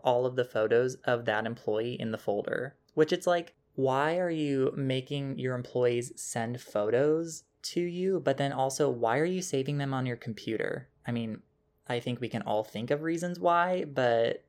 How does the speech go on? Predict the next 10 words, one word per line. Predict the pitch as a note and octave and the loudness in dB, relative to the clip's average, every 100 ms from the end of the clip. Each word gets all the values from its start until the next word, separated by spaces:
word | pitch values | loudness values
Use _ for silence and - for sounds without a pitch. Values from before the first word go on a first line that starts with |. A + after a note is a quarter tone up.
| _ - | _ -4
it's | D3+ - | -4 -4
just | - D#3 D3 - - _ - | 4 6 6 -2 -16 _ -16
how | - D3 D3+ D#3+ E3 D#3+ - - _ | -6 -2 0 0 2 2 0 -12 _
ridiculous. | - C3 B2 A2+ A2+ - - - - - | -4 -2 0 0 0 0 -2 -2 -8 -10
Eh, | F#3 - _ _ | -10 -10 _ _
not | D3 F3 | -4 -2
even | G#3+ G#3 | 2 2
ridiculous, | C3+ A2+ B2+ A2 - | 2 0 0 -2 -2
how | - D#3 | -4 -2
disgusting. | D#3+ D#3 - - C3 - - - - - | -2 -4 -6 -2 -2 -2 -6 -6 -8 -10